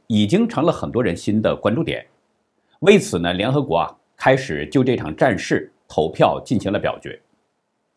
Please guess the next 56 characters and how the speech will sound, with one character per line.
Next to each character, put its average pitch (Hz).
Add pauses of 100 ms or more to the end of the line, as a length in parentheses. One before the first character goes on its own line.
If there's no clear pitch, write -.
今 156
天 160
联 156
合 147
国 147
大 139
会 113
召 113
开 113
特 -
别 78
会 92
议， 65 (320)
就 147
俄 151
罗 170
斯 165
撤 165
出 139 (120)
乌 156
克 151
兰 98
进 117
行 90
投 87
票 95
表 69
决， 67 (220)
以 120
维 95
护 165 (120)
乌 147
克 147
兰 87
的 107
主 64
权。 69 (500)
结 147
果 185 (220)
毫 -
无 143
悬 -
念， - (840)
以 139
压 208
倒 82
性 127
的 98
票 101
数 92
要 127
求 107
俄 120
罗 117
斯 117
从 104